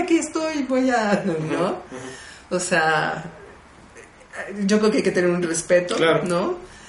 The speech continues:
Speaker 1: Pero además, eh, toda, todo ritual, toda religiosidad, pues tiene sus guardianes. Entonces,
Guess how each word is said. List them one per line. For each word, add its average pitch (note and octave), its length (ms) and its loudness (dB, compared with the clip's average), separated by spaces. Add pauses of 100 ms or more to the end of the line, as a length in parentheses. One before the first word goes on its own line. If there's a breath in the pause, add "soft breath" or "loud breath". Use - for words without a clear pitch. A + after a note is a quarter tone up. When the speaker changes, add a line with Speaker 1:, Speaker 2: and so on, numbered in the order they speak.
(240 loud breath)
Speaker 1:
Pero A3 140 4
además, D#4+ 440 4
eh, - 320 -2 (220)
toda, F#3+ 920 6
todo G3 220 4
ritual, F#3+ 460 2
toda F3+ 140 6
religiosidad, F3+ 840 2
pues G#3+ 160 -8
tiene E3+ 240 -2
sus E3 200 -8
guardianes. - 580 -6
Entonces, F#3 640 -2